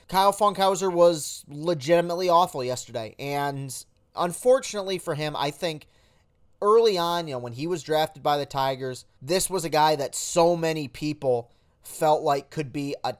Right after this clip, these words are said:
top of the rotation, frontline starter. The fact is, injuries have hurt him. And re-, recently, especially command has really killed him. He was awful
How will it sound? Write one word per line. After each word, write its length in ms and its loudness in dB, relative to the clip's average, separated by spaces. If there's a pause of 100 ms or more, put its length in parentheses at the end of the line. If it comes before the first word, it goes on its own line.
(140)
top 400 0
of 100 -14
the 100 -4
rotation, 640 -6
frontline 880 -4
starter. 480 -2 (220)
The 80 -14
fact 240 0
is, 240 -2 (360)
injuries 520 -4
have 160 0
hurt 240 0
him. 200 -6 (580)
And 480 -4 (140)
re-, 200 -8
recently, 600 -2
especially 400 -4
command 640 -8
has 280 -6
really 240 -6
killed 280 -8
him. 60 -8
He 160 -6
was 120 -2
awful 420 -2